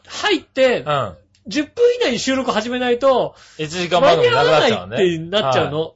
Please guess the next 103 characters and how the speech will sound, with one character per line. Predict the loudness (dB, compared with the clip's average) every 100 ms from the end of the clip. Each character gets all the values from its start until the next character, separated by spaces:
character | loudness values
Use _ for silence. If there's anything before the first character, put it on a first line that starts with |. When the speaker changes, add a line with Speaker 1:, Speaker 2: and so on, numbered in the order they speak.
| _
Speaker 2:
そ | 0 2 2
う |
で | -2
す | -6 -2
ね。 | 0 0
Speaker 1:
そ | -4
う |
す |
る | -2
と、 | -2 -2 -4
そ | -4 -2
れ | -2
が | -4
ね、 | -4 -8 -10 -10
Speaker 2:
う |
ん。 |
Speaker 1:
結 | -8 -8
構 | -10 -14 -14
一 | -16
ヶ | -2 2
月 | 4 2 -2
以 | -2
上 | -4
続 | -4 -8
い | -4
た | -4
ん |
だ | -4
よ | -6
ね、 | -6
そ | -4
の、 | -6 -6
そ | -8
の |
感 | -6 0
じ |
が。 | 2
Speaker 2:
続 | 4
い |
て | 4
ま | 2
し | 2
た。 | 0
こ | 2 2 0
の | 2
年 | 2 2 -2
に |
入 | 0 2 2
っ |
て | 0
か | 2
ら | 0
ず | -2
ー | -2 0
っ |
と | 0
じ | 0
ゃ |
な | 0 0
い |
で | -2
す |
か。 | 0
Speaker 1:
ず | 0
っ |
と |
続 | 0
い |
て | 0
た |
の。 | 4
だ | 4
か | 2
ら、 | 0
Speaker 2:
は | -2
い。 |
Speaker 1:
そ | -4
う |
す | -4
る |
と、 | -2 -2 -2
チ | -2
ョ |
ア |
ヘ | 0
ヨ | 0
の | -2
イ | 0
ベ | 0
ン | 0
ト | -2 -6
っ | -4
て |
い | -4
う | -4
こ | -4
と | -4
に |
対 | -2 -2 -2
し |
て、 | 0 0 2
Speaker 2:
は | 0 0
い。 | -6